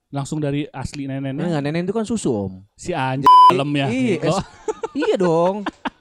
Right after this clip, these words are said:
Speaker 2: Nenek
Speaker 1: Iya,
Speaker 2: mah,
Speaker 1: bener,
Speaker 2: nenek
Speaker 1: bener.
Speaker 2: mah gitu kan.
Speaker 1: Iya, iya, bener.
Speaker 2: Iya.
Speaker 1: Yang diambil s-, iya, iya, bener
Speaker 2: Es
Speaker 1: ya.
Speaker 2: kopi nenen, es kopi susu. Gua nggak salah
Speaker 1: Kopi
Speaker 2: dong.
Speaker 1: susu ya.
Speaker 2: Iya,
Speaker 1: Iya.
Speaker 2: es kopi susu.
Speaker 1: Gila ya, Blue Moon ya. <laughs>
Speaker 2: Tadi berarti
Speaker 1: Tapi,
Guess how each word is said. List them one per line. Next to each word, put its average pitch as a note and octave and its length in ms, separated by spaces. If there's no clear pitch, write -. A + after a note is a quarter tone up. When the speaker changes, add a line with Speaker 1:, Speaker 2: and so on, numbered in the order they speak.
Speaker 2:
Nenek G3 320
Speaker 1:
Iya, D#3 160
Speaker 2:
mah, D#3+ 140
Speaker 1:
bener, F3+ 100
Speaker 2:
nenek F#3 160
Speaker 1:
bener. F3+ 80
Speaker 2:
mah A#3 160
gitu D3+ 160
kan. D#3+ 180
Speaker 1:
Iya, D#3 360
iya, E3 160
bener. E3 160
Speaker 2:
Iya. D3+ 120
Speaker 1:
Yang C3+ 120
diambil C#3+ 280
s-, - 140
iya, D#3 260
iya, A2 180
bener E3+ 220
Speaker 2:
Es D3+ 60
Speaker 1:
ya. C3+ 80
Speaker 2:
kopi D#3 100
nenen, G3 300
es A2+ 100
kopi F3 120
susu. F#3 120
Gua G#3 140
nggak B3 140
salah F#3 180
Speaker 1:
Kopi C3+ 80
Speaker 2:
dong. A2 100
Speaker 1:
susu C4 400
ya. E3+ 140
Speaker 2:
Iya, C4+ 100
Speaker 1:
Iya. D3+ 460
Speaker 2:
es G#2 120
kopi A2 220
susu. C3 380
Speaker 1:
Gila A#3 200
ya, A#3+ 120
Blue G3+ 160
Moon A3 200
ya. B3 140
<laughs> - 0
Speaker 2:
Tadi E3+ 220
berarti F#3+ 240
Speaker 1:
Tapi, - 180